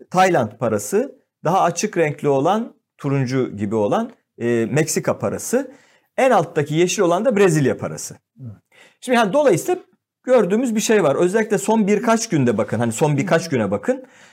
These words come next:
Speaker 1: Son birkaç günde paraların hepsi, e, dolara karşı değer kaybetmiş. Yani bu, dolayısıyla bu küresel bir şey. Ama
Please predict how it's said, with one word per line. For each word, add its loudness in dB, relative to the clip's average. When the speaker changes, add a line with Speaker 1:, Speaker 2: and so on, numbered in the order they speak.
Speaker 1:
Son 2
birkaç -2
günde 0
paraların 2
hepsi, -2
e, -4
dolara 4
karşı -2
değer 4
kaybetmiş. -8
Yani 0
bu, 4
dolayısıyla 2
bu -10
küresel 2
bir -2
şey. -4
Ama 4